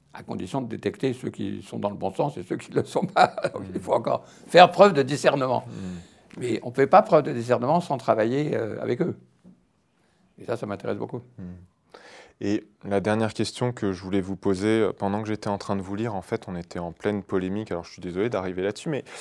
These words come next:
Speaker 2: quand même, ça m'a frappé. On était en pleine polémique, euh, enfin, p-, plus, c'est pas polémique, c'est attaque, euh, dénigrement contre l'université, accusée d'être le vecteur de l'islamo-gauchisme, euh, et dans, dans la société.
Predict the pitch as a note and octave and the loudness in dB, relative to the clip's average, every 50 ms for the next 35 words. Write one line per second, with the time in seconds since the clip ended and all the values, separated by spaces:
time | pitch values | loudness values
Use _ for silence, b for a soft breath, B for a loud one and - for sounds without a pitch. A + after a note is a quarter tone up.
0 | B B B - - B2 A#2+ - A2+ G#2+ G#2 - - A2+ - - G#2+ G#2 G#2 G#2 | B B B -8 -8 -6 -6 -4 -4 -4 -4 -2 -2 -4 -2 -2 -2 -2 -2 -4
1 | F#2+ - A2 G2+ G2+ - B2 B2 B2 B2 B2+ A2+ G#2+ G#2 G#2+ A2 A#2+ A#2+ - - | -4 -2 -2 -2 0 0 0 -2 0 0 0 0 2 0 0 -2 -4 -6 -6 -4
2 | G#2 F#2+ F#2 F#2 F#2 F#2 F#2 F2+ F2 F2+ E2 - - F2+ E2+ - - - F2+ E2 | -4 -2 -2 -2 -2 -4 -4 -4 -4 -6 -6 -6 -6 -6 -6 -8 -10 -14 -16 -16
3 | - _ - - - F#2+ - - - - - - - F#2+ F2+ - F#2+ F2+ G2 A2 | -16 _ -14 -10 -10 -10 -10 -12 -16 -18 -20 -8 -6 -6 -4 -2 -2 -2 -2 -2
4 | B2 A#2 - - - E2+ E2+ - - - - - - A#2 A2+ A#2 A#2 - - F#2+ | -4 -6 -8 -10 -8 -8 -6 -2 0 0 0 4 6 8 8 8 6 2 -4 -4
5 | F#2 F2+ F2+ F2+ F2+ F2+ F2 G2 G#2 G#2 G#2+ G#2 F#2 A2 G#2 G#2 A2 A2+ A#2 - | -2 -2 -2 -2 -4 -4 -4 -2 -2 0 0 -2 0 0 0 2 2 0 -2 -4
6 | G#2+ F#2+ - - G#2+ F#2+ F#2+ F#2+ G2 F#2+ G2 G2+ F#2 - - - F2+ - - G#2+ | -8 -12 -10 -8 -8 -6 -6 -6 -4 -2 -2 -2 -2 -4 -8 -12 -10 -6 -2 2
7 | G#2 G#2+ G2 F2 - - F2+ F2 F#2+ F#2 F2+ F2 - - - F#2 F2 F2 F2+ F2 | 2 2 2 0 -2 -8 -8 -6 -4 -4 -4 -6 -8 -10 -10 -10 -8 -8 -6 -6
8 | F#2+ F#2+ - - - G#2 G2 F#2 F#2 F2+ F2+ F#2 - - - G2 G2 G2 F#2+ F#2 | -8 -8 -4 0 0 0 2 0 -2 -6 -6 -8 -8 -4 -4 -4 -2 -2 -4 -4
9 | G2 F#2+ - - - G#2 G#2+ G2+ - - - F#2 F2+ F2+ F2+ F2+ F2+ F2+ F2 F#2 | -4 -6 -6 -8 -10 -10 -10 -10 -12 -12 -12 -12 -10 -10 -10 -10 -10 -10 -10 -10
10 | F2+ F2+ F2 F#2 F2 F2+ F2+ F2 F2 F2+ F2+ F#2+ F#2+ F2+ F2+ F2 - - F#2+ - | -10 -10 -10 -10 -8 -6 -6 -4 -6 -6 -6 -6 -4 -4 -4 -6 -8 -10 -12 -10
11 | - G2 - - D3+ D#3+ | -10 -12 -6 -4 -4 -4